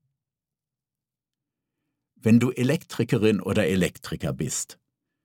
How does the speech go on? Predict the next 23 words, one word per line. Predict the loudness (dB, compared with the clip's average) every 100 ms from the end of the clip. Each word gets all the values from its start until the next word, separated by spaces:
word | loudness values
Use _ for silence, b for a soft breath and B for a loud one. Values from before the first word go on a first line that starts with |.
| _ _
bereite | -4 0 0 0 0
dich | 0 -2
darauf | -2 -2
vor, | -2 0 0 -2 -8 _ -4
so | 0
beschäftigt | 0 0 -2 -2 -4 -4 -4
zu | -2
sein | 2 2 2 0 0
wie | -2
nie | 0 0 0
zuvor. | -4 -8 -8 -8 -10 -16 _ _ _ _ _ _ _
Schule | 0 2 4
deine | 4 2
Freunde, | -2 0 2 2 0 -4 _ _ _ _ _
unterrichte | -2 0 0 0 -2 -2
deine | 0 0 0
Kinder. | -2 -2 -4 -10 -16 _ _ _ _ _ _ _ _ _ _ _ _ _ _ _ _ _ _ _ _ 0
Wenn | 2 4
du | 4
Dachdeckerin | 2 -2 -2 -2 0 -2 -2 -6
oder | -8 -2 0
Dachdecker | 2 0 0 -4 -2 -2
bist, | -4 -8 -10 -12